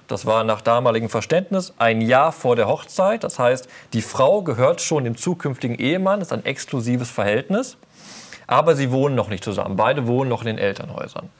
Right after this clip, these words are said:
Jetzt stellt Josef praktisch nach der Darstellung von Matthäus fest,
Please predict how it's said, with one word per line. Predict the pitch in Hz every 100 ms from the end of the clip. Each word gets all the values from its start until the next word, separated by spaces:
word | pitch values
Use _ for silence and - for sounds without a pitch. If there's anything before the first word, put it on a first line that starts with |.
| - - - - - - -
Jetzt | 127 123
stellt | 131 170
Josef | 135 139 185 202
praktisch | - 151 165
nach | 135 120
der | 107
Darstellung | 101 120 139 127
von | 117
Matthäus | 107 117 143 -
fest, | 127 147 -